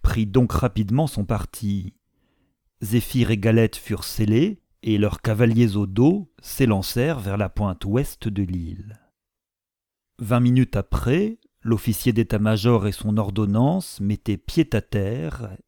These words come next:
et exploraient cette portion du littoral. Hector Servadac remarqua bientôt qu'en retour de la pointe et abrité par elle,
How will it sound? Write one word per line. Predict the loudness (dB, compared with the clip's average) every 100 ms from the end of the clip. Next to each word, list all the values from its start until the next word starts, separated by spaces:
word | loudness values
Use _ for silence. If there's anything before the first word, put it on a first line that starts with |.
| -6
et | -6 -4 -4
exploraient | -4 -2 4 4 4 0
cette | -4 -6
portion | -4 -6 -4 -6 -4
du | -2
littoral. | -2 -2 -4 -4 -8 -10 -16 -20 _ _ _ _ _ _ _ _ _ _
Hector | -4 0 2 0
Servadac | 2 0 2 0 0 -2
remarqua | 0 2 2 2 0 -2
bientôt | 2 0 0 2 2 2 -2
qu'en | 0 0
retour | 2 0 2 2 2
de | 0
la | 0
pointe | -2 -2 0 2 0 -4 -10 -8 -2
et | 0 0
abrité | -2 -2 0 0
par | 0 -2 -2 -2
elle, | -2 -4 -6 -8